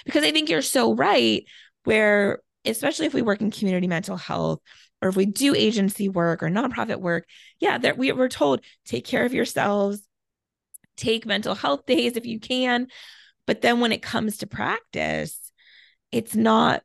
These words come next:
really supported. So there's, like, this disconnect between those. And then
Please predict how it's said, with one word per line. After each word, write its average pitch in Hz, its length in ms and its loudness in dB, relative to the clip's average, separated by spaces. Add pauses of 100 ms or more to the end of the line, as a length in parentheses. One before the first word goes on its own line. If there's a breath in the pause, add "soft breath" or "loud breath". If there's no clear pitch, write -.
(100)
really 214 340 2
supported. 175 640 -2
So - 80 -4
there's, 208 200 0
like, 202 160 -4
this 196 200 -4
disconnect 170 920 -4 (400 loud breath)
between 190 500 0
those. 180 360 2
And 202 280 0
then 202 280 4